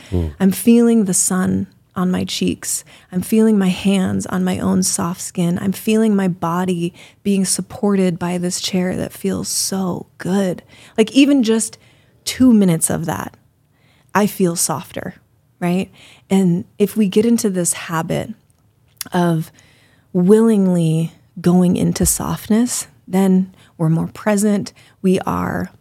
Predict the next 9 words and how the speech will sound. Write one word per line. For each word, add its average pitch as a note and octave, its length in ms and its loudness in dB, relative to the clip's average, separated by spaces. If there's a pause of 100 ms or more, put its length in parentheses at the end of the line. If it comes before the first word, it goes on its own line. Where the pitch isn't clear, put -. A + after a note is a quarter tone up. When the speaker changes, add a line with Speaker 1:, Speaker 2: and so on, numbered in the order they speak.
Speaker 2:
certainly G3+ 420 0
more E3 260 0
still, F#3 640 0
providing F3+ 600 -2
that F#3 260 -4
stillness G3 800 0 (280)
for - 180 -4
our E3 140 0
body. G3+ 540 0